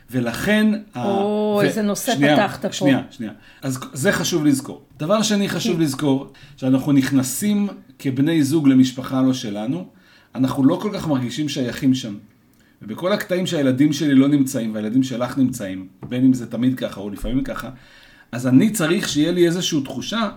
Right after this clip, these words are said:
Speaker 1: שאני גם חשוב בתוך הדבר הזה, שיש לי מקום בתוך הדבר הזה.
Speaker 2: אוקיי.
Speaker 1: זה אני אומר מהצד השני של הבן זוג. ו-, ו-, וזה המהות של הקונפליקט הזה. ולכן אני חושב שה-, ה-, הדבר שאני רציתי להגיד ב-, בתור דבר ראשון,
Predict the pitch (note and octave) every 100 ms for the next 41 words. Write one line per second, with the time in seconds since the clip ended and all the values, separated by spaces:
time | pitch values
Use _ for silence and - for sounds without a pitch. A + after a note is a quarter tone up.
0 | - - C3+ B2+ E3+ D3 E3 D#3 D3+ C#3+
1 | A2+ G#2 A2 - G#2+ A2 G#2 G2 G#2+ G#2+
2 | B2+ B2+ A2 D3 C3 B2+ A#2+ G#2 G#2 G2+
3 | G#2 - D#3+ D#3 D3 D3+ D3+ C3+ C3 C3+
4 | C3 C3+ C3+ C3 A2+ G#2 G#2 A2+ G2+ F2+
5 | - - - - - A2 C3 B2 B2+ B2
6 | C3 C3 C3+ - B2+ G3 A#3+ G#3+ D#3 F3
7 | G#3 F3+ C#3+ B2+ A#2 G#2+ - F3 - C3+
8 | G#2 G2 - - - - A#2 A#2 A3 A3
9 | D#3+ C#3+ C3 G3 E3+ D3+ A2+ A2+ G#2+ F#2+
10 | - A2 A2+ B2+ F#3+ D#3 D#3+ C#3 C3 C3
11 | - A#2+ - E3 D3+ A#2 B2 D#3+ A#2+ -
12 | G#2+ G#2+ E3 D#3 B2+ D3+ C#3 C3 F3 G3